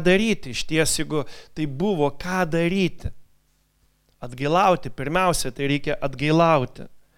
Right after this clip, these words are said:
Antra, nutraukti visą tai. Vesti arba nutraukti. Tuoktis arba nutraukti, tai kalba Biblija.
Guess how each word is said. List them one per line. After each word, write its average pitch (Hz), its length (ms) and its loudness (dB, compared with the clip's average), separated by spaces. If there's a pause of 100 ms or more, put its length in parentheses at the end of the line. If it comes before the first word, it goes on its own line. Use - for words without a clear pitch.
(600)
Antra, 196 760 12
nutraukti 202 680 4
visą 131 340 -2
tai. 127 480 -6 (640)
Vesti 226 640 10 (480)
arba 165 340 4
nutraukti. 165 800 -2 (800)
Tuoktis 226 880 6 (280)
arba 160 300 4
nutraukti, 160 560 6
tai 175 200 2
kalba 147 460 -2
Biblija. 120 500 -10